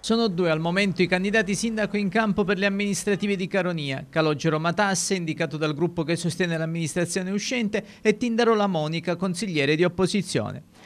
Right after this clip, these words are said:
A fianco di Lamonica si schiera il Movimento Giovani per Caronia, che sta conducendo una serie di iniziative sul territorio, dalla manutenzione di scorci del centro storico alla raccolta firme.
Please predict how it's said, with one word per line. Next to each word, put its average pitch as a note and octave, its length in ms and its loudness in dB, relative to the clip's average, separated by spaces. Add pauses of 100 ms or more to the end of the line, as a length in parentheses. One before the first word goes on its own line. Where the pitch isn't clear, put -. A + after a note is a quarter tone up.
(100)
A F3 100 4
fianco F3 320 0
di D#3+ 80 -2
Lamonica A#3+ 540 0
si B3 160 0
schiera B3 280 6
il A3+ 80 6
Movimento A#3 600 2
Giovani G#3+ 420 2
per A3 160 -2
Caronia, G#3+ 560 -2
che E3+ 140 -2
sta E3+ 180 -2
conducendo G3+ 540 0
una F#3+ 120 0
serie G#3 240 0
di G3+ 100 -2
iniziative G3+ 520 0
sul F#3 200 -2
territorio, G3 580 0 (200)
dalla G#3 220 4
manutenzione A#3 720 2
di G#3 100 -2
scorci A3 460 -2
del F#3 160 -2
centro G#3 340 0
storico B2+ 480 -2
alla F#3 160 4
raccolta G#3 480 2
firme. - 440 -8